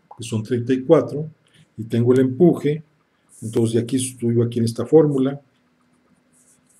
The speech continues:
Dice que el peso son treinta y cuatro menos tres,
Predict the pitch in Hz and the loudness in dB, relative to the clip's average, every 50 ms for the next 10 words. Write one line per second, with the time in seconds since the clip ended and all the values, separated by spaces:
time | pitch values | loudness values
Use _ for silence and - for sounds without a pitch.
0 | _ _ _ _ _ _ _ _ _ _ _ _ _ _ _ _ - 120 117 117 | _ _ _ _ _ _ _ _ _ _ _ _ _ _ _ _ -6 -6 -4 -4
1 | 131 127 117 123 117 117 117 - 147 151 143 143 - - 139 147 147 - _ _ | -4 -2 0 2 2 2 4 8 8 10 10 8 4 -2 -4 -6 -8 -10 _ _
2 | _ - - - 135 131 135 135 139 143 - _ _ _ _ _ _ _ _ _ | _ -12 -2 2 2 2 2 0 -4 -8 -16 _ _ _ _ _ _ _ _ _
3 | _ _ _ _ _ _ _ _ _ _ _ _ _ _ _ _ _ _ _ _ | _ _ _ _ _ _ _ _ _ _ _ _ _ _ _ _ _ _ _ _
4 | _ - 113 113 113 113 123 120 113 117 120 147 160 151 - - - 135 139 147 | _ -4 -2 -2 -2 0 -2 -2 -2 0 4 6 6 6 4 2 -4 -6 -6 -6
5 | - _ _ _ _ _ _ _ _ _ _ _ _ _ _ _ - _ _ _ | -10 _ _ _ _ _ _ _ _ _ _ _ _ _ _ _ -20 _ _ _
6 | 127 139 160 165 156 139 135 143 147 - - - - _ _ _ _ _ _ _ | 2 4 4 4 4 0 -2 -4 -6 -8 -12 -18 -20 _ _ _ _ _ _ _
7 | _ _ _ _ _ _ _ _ _ 131 143 147 147 139 - - - - - | _ _ _ _ _ _ _ _ _ 8 10 10 10 8 6 0 -8 -14 -18